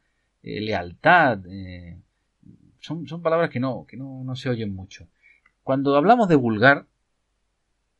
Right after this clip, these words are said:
no estamos intentando despreciar nada. Lo vulgar tiene su sitio dentro de la naturaleza. De hecho, mm,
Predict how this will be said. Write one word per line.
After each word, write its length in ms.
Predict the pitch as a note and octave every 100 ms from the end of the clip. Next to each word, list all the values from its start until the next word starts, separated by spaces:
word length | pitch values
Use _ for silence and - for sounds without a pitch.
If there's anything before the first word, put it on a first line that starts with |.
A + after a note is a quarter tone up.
| -
no 80 | C#3
estamos 280 | C#3+ D3 C3
intentando 400 | B2+ A2+ B2+ B2
despreciar 480 | G#2+ - G2+ A#2+ G#2+
nada. 380 | C#3+ E3+ F#2 _ _ _ _ _ _ _
Lo 180 | - A#2
vulgar 400 | G2+ G2 E3+ B3+ _
tiene 180 | - C3+
su 140 | G#2
sitio 340 | - G3 F#2 E2+ _ -
dentro 340 | A2 G2+ G2+
de 100 | G2+
la 300 | G2 F#2 F2+
naturaleza. 680 | F#2+ F#2+ F#2+ A2 F#3+ - - _ _ _ _ _ _ _ _ _ _
De 200 | G#2+ B2
hecho, 380 | C3+ F#3 G#3 _ _ _ _
mm, 1080 | C#3 C3 C3 B2+ B2 A#2+ A#2 A2+ A2 G#2+ A2+